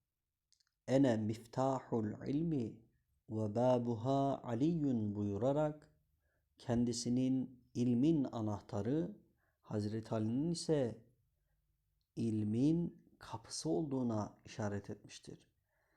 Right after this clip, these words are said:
Yine Efendimiz aleyhissalatu vesselam ilmi tarif ederken, tanımlarken, "Rütbetul ilmi a'la ruteb"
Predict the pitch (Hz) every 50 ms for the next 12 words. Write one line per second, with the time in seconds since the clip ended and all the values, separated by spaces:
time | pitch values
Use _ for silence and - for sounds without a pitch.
0 | _ _ _ _ _ _ - 110 127 135 143 143 135 123 - - - - - 135
1 | - - 120 117 120 120 123 113 120 120 120 120 120 113 - - 120 117 120 117
2 | 110 - - 113 113 143 - - 120 113 123 143 147 151 147 - - - _ _
3 | _ _ _ _ _ _ _ _ _ 117 117 107 110 113 117 127 135 135 127 -
4 | - - - - - - 120 113 113 117 127 123 - 117 107 143 160 165 165 -
5 | 185 156 135 123 - - 117 117 110 110 107 104 101 98 - - 135 147 165 175
6 | 170 - - - _ _ _ _ _ _ _ _ _ _ _ _ _ _ _ _
7 | _ _ _ - 104 113 165 165 - - - 139 135 131 - - 139 135 123 120
8 | 120 117 127 156 165 175 170 165 160 143 123 113 - - - - _ 156 180 190
9 | 180 170 151 147 143 139 131 127 123 117 117 131 156 - - - 143 123